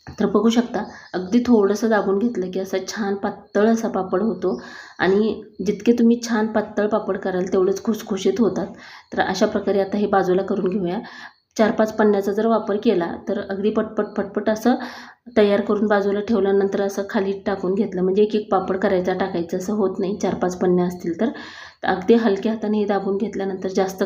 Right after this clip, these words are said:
कष्ट बिलकुल लागत नाही पापड करताना, पण खायला इतके चवदार आणि खमंग हे पापड होतात. तर हे पापड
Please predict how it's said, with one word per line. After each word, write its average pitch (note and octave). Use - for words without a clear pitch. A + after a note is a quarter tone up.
कष्ट G3+
बिलकुल G3+
लागत F#3
नाही F3+
पापड F3+
करताना, F3+
पण G#3+
खायला G#3
इतके G#3
चवदार F#3+
आणि G3
खमंग G3
हे A3+
पापड F#3+
होतात. F3
तर G#3
हे G#3+
पापड A#3